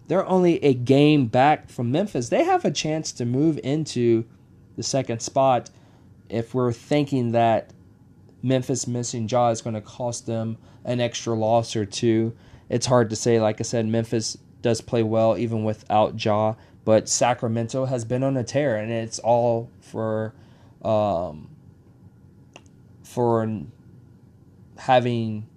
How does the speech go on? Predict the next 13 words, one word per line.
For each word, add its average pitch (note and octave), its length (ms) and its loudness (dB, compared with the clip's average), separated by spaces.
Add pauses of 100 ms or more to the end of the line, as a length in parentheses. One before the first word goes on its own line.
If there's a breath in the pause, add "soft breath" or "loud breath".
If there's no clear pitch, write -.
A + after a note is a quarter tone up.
two F#3 220 0
All-Stars, A2 960 2
having A#2+ 540 0
a - 60 -6
lot A#2+ 380 2
of A#2+ 300 -6
depth, B2 420 -2 (420 soft breath)
and A2+ 180 -2
a G2+ 60 -2
lot A#2+ 400 4
of A2 100 2
shooting B2 540 2
ability, G2+ 600 0